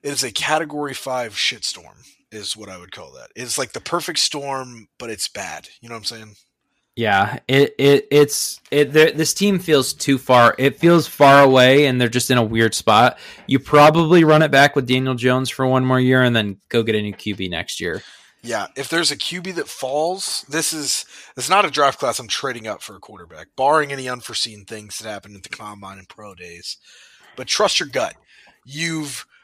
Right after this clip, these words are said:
Speaker 1: you've fallen for the combine pro day guy before. He's the quarterback that you currently have. You took a kid out of U N C, or was it Duke?
Speaker 2: He played at Duke, yeah.
Speaker 1: It was,
Speaker 2: With
Speaker 1: yeah, it was Mitchell Trubisky, this U N C.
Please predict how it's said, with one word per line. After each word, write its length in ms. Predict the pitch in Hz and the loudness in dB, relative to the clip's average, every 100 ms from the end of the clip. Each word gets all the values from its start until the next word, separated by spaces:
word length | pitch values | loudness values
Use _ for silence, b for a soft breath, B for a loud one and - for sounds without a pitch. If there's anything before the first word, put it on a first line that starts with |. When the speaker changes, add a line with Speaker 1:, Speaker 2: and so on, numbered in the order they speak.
| b | b
Speaker 1:
you've 160 | 156 156 | -8 -6
fallen 540 | - 180 226 214 175 | 0 4 6 4 0
for 380 | - 170 160 147 | -6 -4 -2 -2
the 140 | 135 | -4
combine 680 | 135 - 147 143 139 131 123 | -6 -2 -2 -2 -2 -2 -6
pro 240 | - 139 123 | -8 -6 -6
day 180 | 117 110 | -8 -8
guy 180 | 110 104 | -6 -6
before. 500 | 95 - 110 95 90 | -10 -18 -18 -18 -12
He's 200 | 101 - | -10 -10
the 80 | - | -8
quarterback 500 | - 175 147 135 - | -6 -4 -4 -6 -8
that 80 | |
you 120 | 113 104 | -18 -16
currently 420 | - 113 101 95 | -14 -16 -16 -18
have. 500 | 92 80 82 - - _ _ _ _ _ _ | -16 -16 -16 -20 -20 _ _ _ _ _ _
You 140 | 143 | -8
took 200 | 139 185 | -4 -4
a 100 | 156 | -6
kid 360 | - - 160 156 | -8 -8 -4 -2
out 140 | 143 | -2
of 200 | 120 101 113 | -4 -10 -14
U 180 | 160 | -10
N 160 | 156 143 | -10 -8
C, 260 | - - - | -8 -8 -8
or 320 | 139 135 120 - | -8 -8 -10 -12
was 140 | 139 | -12
it 140 | 135 95 | -10 -10
Duke? 300 | 139 220 - _ _ _ _ | -10 -12 -16 _ _ _ _
Speaker 2:
He 120 | - 131 | -4 -2
played 240 | 131 123 | 2 2
at 120 | 110 | 0
Duke, 340 | - 104 95 - | 0 -2 -2 -2
yeah. 200 | 95 92 | 0 0
Speaker 1:
It 20 | |
was, 80 | 101 | 0
Speaker 2:
With 220 | 104 - | -2 -2
Speaker 1:
yeah, 160 | 139 127 | 0 0
it 100 | 131 | -2
was 160 | 127 | -4
Mitchell 300 | 143 151 - | -4 -4 -6
Trubisky, 280 | 131 113 107 | -8 -10 -12
this 200 | 95 98 | -14 -16
U 80 | 98 | -16
N 80 | 90 | -14
C. 260 | - 85 | -14 -16